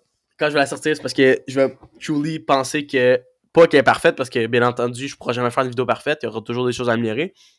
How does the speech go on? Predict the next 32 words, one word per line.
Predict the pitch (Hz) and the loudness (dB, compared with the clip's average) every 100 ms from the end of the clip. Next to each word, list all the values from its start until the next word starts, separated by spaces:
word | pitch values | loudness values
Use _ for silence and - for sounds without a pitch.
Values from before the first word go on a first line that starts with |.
| - | -4
mais | 160 202 202 _ _ - | 0 0 -2 _ _ -10
je | 127 | 0
vais | 143 143 | 2 2
considérer | 139 123 131 160 | -2 -4 -2 -2
que | 143 | 0
la | 131 120 | 2 0
vidéo | 117 139 143 | -2 -4 -2
est, | 117 123 123 127 120 117 | 0 0 2 0 -2 -4
euh, | 110 107 107 104 - _ _ _ - | -2 -2 -4 -6 -10 _ _ _ -4
à | 131 | 4
la | 139 | 4
hauteur | 143 147 | 4 2
de | 143 | 0
mes | 131 123 | -2 -2
capacités | 113 120 - 151 | -2 -2 -4 -4
en | 139 | -2
ce | 135 120 | -2 -2
moment. | 110 - _ _ _ _ _ _ _ _ | -4 -6 _ _ _ _ _ _ _ _
Fait | - 185 | 0 0
que, | - - - - _ _ | 0 -18 -20 -20 _ _
pour | 160 | -2
venir | 180 233 | 2 4
un | |
peu | 196 170 | 4 0
plus | 233 - | -2 0
à, | 147 160 - 147 143 | 4 4 4 2 2
euh, | 135 | 0
qu'est-ce | 196 | -4
que | 165 | -6
je | 135 | -8
disais, | 117 156 226 233 _ _ - | -2 0 0 -4 _ _ -16
c'est, | - 190 190 202 190 | -8 -2 -2 -2 -4